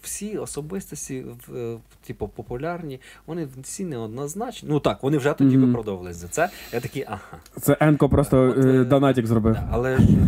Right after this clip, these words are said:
Speaker 2: <laughs>
Speaker 1: цей. Коротше, але Енко, вона ж одна з засновниць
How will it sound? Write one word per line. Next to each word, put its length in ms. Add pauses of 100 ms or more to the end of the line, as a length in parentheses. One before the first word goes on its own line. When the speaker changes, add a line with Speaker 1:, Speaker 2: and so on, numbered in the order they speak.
(160)
Speaker 2:
<laughs> 400
Speaker 1:
цей. 100 (440)
Коротше, 320
але 260 (140)
Енко, 280
вона 320
ж 280
одна 400
з 140
засновниць 460